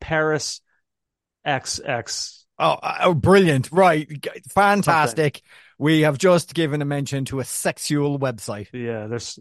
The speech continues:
Speaker 1: I don't know if a bot submitted this. If so, this is very
Speaker 2: <laughs>
Speaker 1: detailed.
Speaker 2: Very,
Speaker 1: And
Speaker 2: it's
Speaker 1: this
Speaker 2: very
Speaker 1: bot, this bot
Speaker 2: and
Speaker 1: has a clear interest in the U S men's national team.
Speaker 2: Maybe that's his kink. Maybe that, you know, you know the way you get the porn bots coming in, you know,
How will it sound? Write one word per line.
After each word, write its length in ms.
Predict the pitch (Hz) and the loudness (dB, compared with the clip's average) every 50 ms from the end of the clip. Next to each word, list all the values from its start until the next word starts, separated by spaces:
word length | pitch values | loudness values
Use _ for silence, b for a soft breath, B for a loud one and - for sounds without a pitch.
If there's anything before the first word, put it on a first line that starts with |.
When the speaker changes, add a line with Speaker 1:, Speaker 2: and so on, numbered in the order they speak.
| - - | -16 -12
Speaker 1:
I 140 | 123 123 120 | -10 -8 -8
don't 120 | 131 127 | -6 -6
know 200 | 123 120 117 117 | -6 -6 -6 -6
if 100 | 113 - | -8 -10
a 60 | 123 | -12
bot 400 | 101 - - 127 123 123 - - _ _ | -6 0 2 2 2 2 0 -4 _ _
submitted 400 | - - 143 123 127 131 135 131 | -10 -8 -6 -4 -2 -2 -2 0
this. 180 | 135 139 135 - | 0 0 2 2
If 100 | 226 240 | 2 4
so, 300 | - 165 202 214 185 160 | 4 4 4 4 4 4
this 160 | 151 160 135 | 2 0 -2
is 100 | 147 143 | -4 -6
very 380 | 160 - 131 202 226 269 277 247 | -8 -4 -2 0 0 0 0 -2
Speaker 2:
<laughs> 60 | - | -4
Speaker 1:
detailed. 400 | - 165 190 165 - - 139 131 | -6 -8 -8 -6 -4 -2 0 2
Speaker 2:
Very, 300 | 202 240 247 202 185 b b b b b b _ - | 4 4 4 4 2 b b b b b b _ -2
Speaker 1:
And 120 | 165 175 | 0 2
Speaker 2:
it's 60 | 170 | 2
Speaker 1:
this 100 | 214 220 | 2 4
Speaker 2:
very 160 | 202 233 226 | 4 4 4
Speaker 1:
bot, 340 | 196 190 190 196 180 165 165 - _ _ | 6 6 6 4 4 2 -2 -6 _ _
this 160 | 156 175 170 - | -8 -8 -8 -2
bot 240 | - 190 196 214 | 0 2 4 4
Speaker 2:
and 80 | 196 165 | 4 2
Speaker 1:
has 160 | 180 160 156 | 0 0 0
a 60 | 160 | -2
clear 360 | 165 - - - 190 208 214 214 | -6 -6 -4 0 2 2 2 0
interest 480 | 190 - - - - 156 - - - | -2 -6 -8 -8 -8 -8 -10 -6 -8
in 80 | 170 156 | -6 -4
the 100 | 143 147 | -2 2
U 160 | 156 160 170 | 2 2 2
S 120 | - 117 | 2 -2
men's 240 | 131 - 156 - 143 | -4 -8 -8 -8 -8
national 400 | 165 147 151 156 147 - 139 120 - | -6 -2 -2 -2 -2 -4 -10 -12 -10
team. 300 | - 120 107 101 123 - | -12 -12 -12 -14 -6 0
Speaker 2:
Maybe 300 | 170 180 233 269 269 240 | 4 4 4 4 4 2
that's 200 | 233 247 240 - | 0 0 0 -2
his 180 | 240 208 185 - | -6 -8 -8 -8
kink. 460 | - - 190 254 311 226 120 - - - | -6 -6 -4 -4 -4 -6 -8 -8 -4 0
Maybe 280 | 147 170 208 214 220 | 2 2 4 6 6
that, 160 | 220 226 202 | 4 4 4
you 120 | 208 196 214 | 4 2 2
know, 60 | 214 | 2
you 120 | 208 190 | 2 2
know 120 | 214 240 226 | 2 2 2
the 80 | 220 | 2
way 100 | 220 214 | 2 2
you 100 | 208 185 - | 2 2 0
get 140 | 180 170 - | -2 -2 -4
the 80 | 170 | -6
porn 360 | 127 117 - 170 180 202 202 180 | -8 -4 -4 -2 -2 -2 -2 -2
bots 300 | 147 139 135 131 - - | 0 -2 -2 -4 -6 -8
coming 300 | - 151 147 143 139 139 | -6 -4 -4 -2 -2 -2
in, 260 | 156 165 147 131 127 | -2 -2 -2 -4 -4
you 120 | 131 127 | -4 -4
know, 340 | 123 123 117 113 113 113 107 | -4 -4 -4 -4 -4 -6 -8